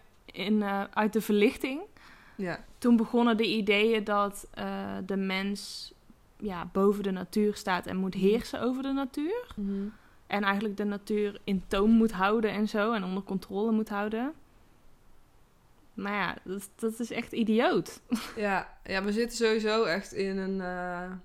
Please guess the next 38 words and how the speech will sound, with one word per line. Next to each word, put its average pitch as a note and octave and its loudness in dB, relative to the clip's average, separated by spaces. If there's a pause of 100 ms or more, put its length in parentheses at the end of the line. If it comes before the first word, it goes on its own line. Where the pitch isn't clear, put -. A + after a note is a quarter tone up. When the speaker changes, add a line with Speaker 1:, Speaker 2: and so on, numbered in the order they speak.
(180)
Speaker 2:
nog G3 -6
steeds G3+ 0
dat, G3 0
zeg G3 -2
maar, G3 0
de G3 0
mens F#3+ 0
het G3 -4
middelpunt G#3+ 0
is B3 -2
van C4+ -6 (680)
het G#3 -10
heelal G#3+ 2
eigenlijk. B3+ -10 (340)
Speaker 1:
Ja. A3 2
Speaker 2:
<laughs> G#3 -8 (560)
En G#3+ -6
daar G3+ 0
moeten G#3 -2
we F3 0
eigenlijk G3+ 0
wel G3+ -4
van - -2
af, F3 -2
want E3+ -10
er F3+ -10
zijn F3+ -8
zoveel G3+ -4
andere G3+ -4
dingen G3 -2
die F#3+ -2
misschien F#3+ -4
nog F#3 -4
wel F3+ -4
machtiger F#3+ -6
zijn G3+ -2
dan F#3+ -2
wij. G3 -6